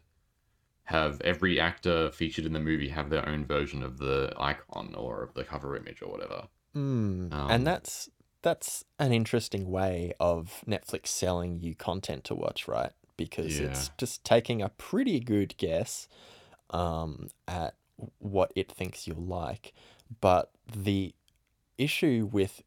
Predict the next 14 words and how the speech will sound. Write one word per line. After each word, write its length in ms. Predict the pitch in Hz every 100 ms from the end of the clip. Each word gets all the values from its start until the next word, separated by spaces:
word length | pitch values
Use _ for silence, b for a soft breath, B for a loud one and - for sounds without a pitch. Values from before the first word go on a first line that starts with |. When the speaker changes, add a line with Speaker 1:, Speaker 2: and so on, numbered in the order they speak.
| -
Speaker 2:
algorithm-based 880 | 95 98 95 90 85 85 85 - -
s-, 140 | - - _ 123
suggestions 840 | - - 90 92 120 - 78 87 -
is 400 | 71 92 98 107
that 280 | - 104 104 B B B
sometimes 540 | - 113 123 - 196 196
the 160 | 165
al-, 240 | 147 143 - -
algorithm 500 | 113 120 170 170 160
is 120 | 160
shit. 480 | - - 151 - B B B -
Like 280 | 101 98
when 420 | 104 101 110 107 113 -
it, 600 | 107 104 - - -